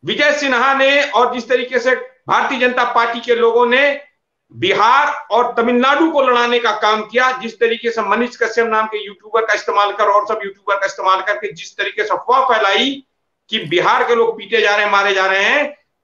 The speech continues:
उस तरह के अफवाहों में जिस तरीके से भारतीय जनता पार्टी के लोग involve हैं, आरएसएस के लोग involve हैं, उस पर कार्रवाई क्यों नहीं हो रही है? मैं ये जानना चाहता हूं, इतना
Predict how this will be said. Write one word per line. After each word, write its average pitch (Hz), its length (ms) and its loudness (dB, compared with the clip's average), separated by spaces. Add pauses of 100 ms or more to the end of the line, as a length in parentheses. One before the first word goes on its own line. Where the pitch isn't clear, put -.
(140)
उस 262 300 -2
तरह 233 160 2
के 240 120 0
अफवाहों 214 480 2
में 247 140 2
जिस 233 200 -10
तरीके 226 300 -2
से 226 120 0
भारतीय 226 440 -2
जनता 226 200 2 (100)
पार्टी 208 300 0
के 220 80 0
लोग 208 180 2
involve 247 420 2
हैं, 196 320 0 (920)
आरएसएस 233 380 0
के 240 100 2
लोग 226 140 4
involve 233 340 4
हैं, 247 80 4
उस - 180 0
पर 302 160 2
कार्रवाई 277 320 2
क्यों 240 200 2
नहीं 240 140 2
हो 202 120 2
रही 180 200 0
है? 113 140 -12 (600)
मैं 196 100 0
ये 277 140 2
जानना 285 320 0
चाहता 214 300 0
हूं, - 180 -4 (840)
इतना 349 320 0